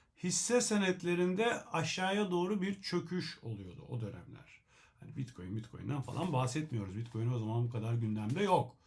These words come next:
O şirketlerdeki yatırımcılar, hisse senedi yatırımcıları bayağı bir zarar görüyordu. Ve Paul Atkins o zaman diyordu ki bu böyle olmaz kardeşim. Burada usulsüzlüğü yapan şirket.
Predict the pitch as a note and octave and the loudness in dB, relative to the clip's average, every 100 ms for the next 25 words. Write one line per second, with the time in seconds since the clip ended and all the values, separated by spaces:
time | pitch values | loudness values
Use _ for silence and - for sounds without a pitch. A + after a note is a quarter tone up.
0 | - - - - - C4+ - A#3+ G#3+ E3 | -20 -18 -18 -18 -4 0 2 4 4 4
1 | F3+ A#3 A#3+ - A3 G#3+ E3+ D#3 F#3 A3+ | 6 6 6 2 -2 2 2 4 2 0
2 | A#3 G#3 D#3 D3 G3 D3 - G#3+ G#3 F3+ | 0 2 4 4 2 -2 -2 -2 2 2
3 | C#3 A#2 D3+ E3+ E3 D3 G3+ F3 F#3 G3 | 2 2 0 0 2 2 2 2 4 6
4 | D#3+ F3+ C#3+ C#3+ C3+ A#2 G2 F2 - - | 4 2 2 4 4 2 -2 -10 -14 -18
5 | - - - - D3 D3 D#3+ G3+ - F#3 | -20 -20 -18 -2 0 2 4 4 2 -2
6 | G3+ G#3+ C#3+ A#2+ E3+ F#3 E3 B2+ A2+ A#2+ | -2 2 2 2 0 2 4 4 4 2
7 | F#3+ G#3+ G#3 A3 F3+ G#3+ F3 D#3+ E3+ G#3 | 2 0 2 2 2 4 6 6 6 2
8 | - C#3+ C#3 B2+ D3 B2+ - - B2 F#2 | 0 0 2 4 4 2 0 -10 -12 -12
9 | - - - _ _ - - - - B3+ | -16 -18 -20 _ _ -20 -20 -14 0 6
10 | G3 A2+ G#2 G3 G#3 F3 B2+ - G2+ - | 8 6 2 0 0 2 0 0 -6 -8
11 | F2 A#2+ G3 B2 D3 F#3 - - - A2+ | -6 0 0 2 0 0 -8 -12 -6 -6
12 | - - | -6 -10